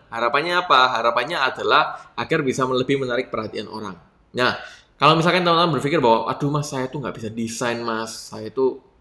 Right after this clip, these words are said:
ya bukan orang desain, bukan mata desain," itu sama kayak saya, teman-teman. Saya juga nggak bisa desain, teman-teman. Cuman kabar baiknya adalah sekarang itu ada A I, teman-teman.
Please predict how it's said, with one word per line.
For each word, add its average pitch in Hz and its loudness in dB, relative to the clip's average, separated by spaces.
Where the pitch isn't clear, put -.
ya 110 0
bukan 127 -6
orang 131 0
desain, 135 0
bukan 123 0
mata 117 0
desain," 113 -2
itu - -6
sama 123 0
kayak - -2
saya, - -4
teman-teman. 92 -18
Saya 117 -2
juga 120 -6
nggak 139 6
bisa 123 -2
desain, 104 -8
teman-teman. 107 -8
Cuman 180 2
kabar 147 6
baiknya 127 2
adalah 104 4
sekarang 120 2
itu 208 8
ada 120 2
A 127 4
I, 110 4
teman-teman. 98 -10